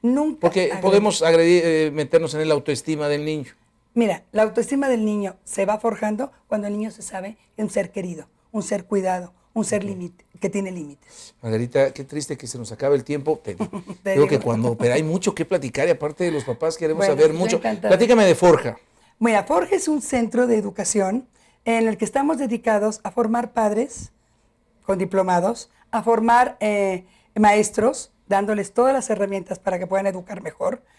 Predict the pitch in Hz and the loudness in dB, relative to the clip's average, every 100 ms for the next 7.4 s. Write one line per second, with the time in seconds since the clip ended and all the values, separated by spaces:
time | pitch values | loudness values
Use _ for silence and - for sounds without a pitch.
0 | _ _ - 196 185 170 175 185 180 165 | _ _ 0 2 2 4 4 4 4 4
1 | 156 185 214 208 170 - 175 160 156 147 | 2 0 -2 -2 -8 -8 -8 -6 -6 -6
2 | 165 277 - 113 127 127 - 269 269 262 | -4 -4 -8 -18 -18 -12 0 2 4 2
3 | 262 285 247 190 - _ - 247 294 294 | 2 2 0 -2 -10 _ -2 0 0 -2
4 | - 269 247 247 - 196 196 180 247 269 | 0 2 4 2 -2 -2 -2 -4 -2 0
5 | 285 240 233 226 220 208 214 - _ _ | 0 -2 -2 -2 -2 -2 -4 -8 _ _
6 | _ _ 240 240 233 220 240 247 269 285 | _ _ -2 2 2 2 6 6 6 0
7 | 240 226 240 | -4 -4 -4